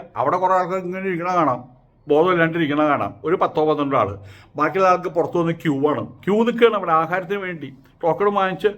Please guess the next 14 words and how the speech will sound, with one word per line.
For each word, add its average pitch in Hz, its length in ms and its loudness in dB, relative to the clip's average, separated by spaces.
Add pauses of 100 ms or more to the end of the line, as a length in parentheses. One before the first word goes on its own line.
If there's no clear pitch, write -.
(320)
ക്യൂ 202 120 0 (120)
നിൽക്കുകയാണ് 185 320 0
അവിടെ. 107 160 0 (680)
അവരാഹാരം 254 540 4
കഴിക്കുന്നു, 233 360 0 (160)
തിരിച്ചു 208 340 -2
പോകുന്നു. 117 380 -6 (1000)
ഇതാണ് 240 360 2 (800)
ഇവിടുത്തെ 156 300 0
ഓരോ 196 200 4
സ്ഥിതിഗതികളാണ് 220 760 0
പറഞ്ഞത്. 175 280 -2
എന്തോ 180 220 -2
പറഞ്ഞപ്പോൾ 190 360 -2